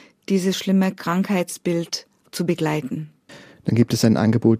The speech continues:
Speaker 2: ich glaube, das ist noch ein bisschen niedrigschwelliger, die Demenz-Cafés. Was bieten Sie dort genau an?
Speaker 1: Im Ge-, Grunde genommen arbeiten wir nach dem gleichen Konzept. Sylvia Hammett in unseren Cafés.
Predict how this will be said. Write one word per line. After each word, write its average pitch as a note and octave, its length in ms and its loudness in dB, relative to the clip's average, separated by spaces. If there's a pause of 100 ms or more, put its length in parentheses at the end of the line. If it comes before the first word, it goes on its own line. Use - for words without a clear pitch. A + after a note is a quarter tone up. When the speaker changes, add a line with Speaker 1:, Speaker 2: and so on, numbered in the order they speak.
(160)
Speaker 2:
ich - 120 -14
glaube, G#2 260 2
das A2 160 0
ist - 340 0
noch A2 200 0
ein A2 60 2
bisschen A2 280 2
niedrigschwelliger, A#2+ 1080 2 (120)
die A2 80 0
Demenz-Cafés. G#2+ 1300 2 (580)
Was A2 360 0
bieten - 240 -2
Sie A2+ 140 -2
dort F#2 260 0
genau F2+ 280 2
an? F2+ 300 0 (680)
Speaker 1:
Im B3 120 8
Ge-, A#3+ 280 4
Grunde E4+ 260 2
genommen C#4 480 6
arbeiten A3+ 480 2
wir A3 340 4 (300)
nach G#3+ 160 0
dem G#3+ 220 2
gleichen F#3+ 420 0
Konzept. - 560 -4
Sylvia G#3+ 340 2
Hammett G#3 480 2
in A3+ 200 4
unseren G#3+ 420 2
Cafés. C#4 640 -2